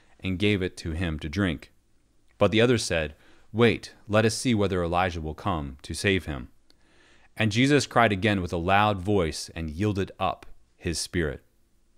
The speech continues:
And behold, the curtain of the temple was torn in two, from top to bottom, and the earth shook, and the rocks were split. The tombs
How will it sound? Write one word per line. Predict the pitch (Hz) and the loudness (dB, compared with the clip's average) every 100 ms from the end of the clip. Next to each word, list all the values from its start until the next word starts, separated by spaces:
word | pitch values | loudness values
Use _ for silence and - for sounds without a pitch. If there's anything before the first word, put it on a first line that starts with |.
| _ _ _ _ | _ _ _ _
And | 98 101 | -2 0
behold, | 101 95 113 98 80 | 0 4 4 4 0
the | 82 | -4
curtain | - 127 120 101 | 0 0 0 -4
of | 98 92 | -4 -6
the | 92 | -6
temple | - 113 110 85 | -2 -2 -2 -4
was | 85 80 | -4 -6
torn | - 117 107 | -4 2 2
in | 90 78 | 0 -4
two, | - 117 76 67 - - _ | -2 0 0 -6 -16 -20 _
from | - 95 | -6 -4
top | 80 - 107 104 | -4 0 0 0
to | - | -6
bottom, | 90 92 87 69 69 | 0 2 2 -2 -4
and | 98 | -4
the | 78 | 0
earth | 110 101 - | 2 0 -4
shook, | - - 127 87 - _ - - | -12 2 2 2 -4 _ -20 -8
and | 101 | -4
the | 98 | -2
rocks | 90 104 110 - - | 4 4 4 0 -6
were | |
split. | 90 - 117 98 - _ _ _ _ | -6 -4 0 0 0 _ _ _ _
The | - | -4
tombs | 87 - 131 117 90 | -4 0 2 4 2